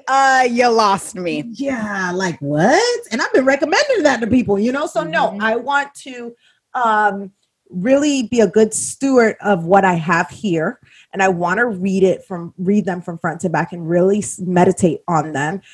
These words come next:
Speaker 2: And I also wanna push myself, you know? I think that as moms,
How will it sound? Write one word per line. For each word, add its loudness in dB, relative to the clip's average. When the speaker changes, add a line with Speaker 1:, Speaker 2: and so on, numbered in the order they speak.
Speaker 2:
And 0
I 0
also 2
wanna -4
push 0
myself, -6
you -4
know? 0
I -2
think -4
that -4
as 6
moms, -2